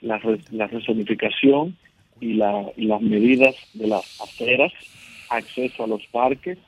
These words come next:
que, que antes eso a-, aquí es un lujo, acceso a-, a-, al río, que allá en vez de ser algo, eh, eh,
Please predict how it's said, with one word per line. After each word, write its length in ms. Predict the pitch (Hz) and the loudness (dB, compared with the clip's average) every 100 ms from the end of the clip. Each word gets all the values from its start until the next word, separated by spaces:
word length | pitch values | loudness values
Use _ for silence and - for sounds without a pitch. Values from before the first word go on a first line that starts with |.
| _ _ _ _ _ _ _ | _ _ _ _ _ _ _
que, 440 | 104 101 98 - - | -8 -6 -6 -10 -8
que 120 | 107 | -4
antes 320 | 113 123 120 | 0 2 2
eso 320 | - 120 113 | 2 0 0
a-, 100 | 101 - | -2 -4
aquí 220 | 110 127 | -2 2
es 60 | 120 | 4
un 120 | 117 | 4
lujo, 380 | 123 135 123 127 _ - - | 4 2 0 -12 _ -14 -8
acceso 580 | 120 - 135 143 127 | -8 -2 -2 2 2
a-, 140 | - 117 | 2 -2
a-, 180 | - 110 | -2 -2
al 100 | 107 | 0
río, 380 | 131 139 175 190 165 _ _ - | 2 4 2 -2 -14 _ _ -10
que 100 | 110 | -4
allá 240 | 113 120 | 2 2
en 140 | 123 113 | 2 4
vez 160 | 127 | 4
de 120 | 123 120 | 2 0
ser 220 | 120 120 | 0 4
algo, 560 | 127 127 120 117 113 - | 4 2 -2 -4 -6 -10
eh, 160 | 110 - | -16 -12
eh, 320 | 117 104 | -8 -8